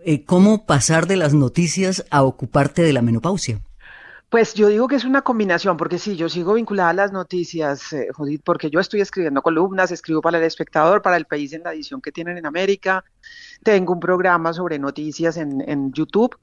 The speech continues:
Speaker 2: eh, de-, eso va en el A D N, como que no me lo he podido quitar, yo no sé si en algún momento eso se cura, pero está ahí. Sin embargo, lo de la menopausia surgió como muy natural, fíjate,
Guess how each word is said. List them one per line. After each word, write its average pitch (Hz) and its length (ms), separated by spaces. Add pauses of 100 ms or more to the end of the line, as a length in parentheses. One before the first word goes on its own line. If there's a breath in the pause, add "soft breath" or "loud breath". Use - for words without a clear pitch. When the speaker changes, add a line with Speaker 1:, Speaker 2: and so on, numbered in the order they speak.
Speaker 2:
eh, 143 100
de-, - 140 (180)
eso 180 240
va 214 160
en 220 80
el 240 120
A 233 100
D 233 160
N, 135 140
como 143 180
que 143 80
no 147 60
me 170 100
lo 214 60
he - 20
podido 208 220
quitar, 131 320
yo 135 100
no 160 80
sé 170 60
si 196 60
en 190 60
algún 147 380
momento 185 340
eso 190 140
se 180 100
cura, 240 360 (560 loud breath)
pero 185 180
está 151 260
ahí. 147 260 (460 loud breath)
Sin 277 360
embargo, 269 600
lo 208 220
de 196 80
la 185 80
menopausia 170 500
surgió 196 320
como 208 220
muy 175 160
natural, 175 540
fíjate, 156 520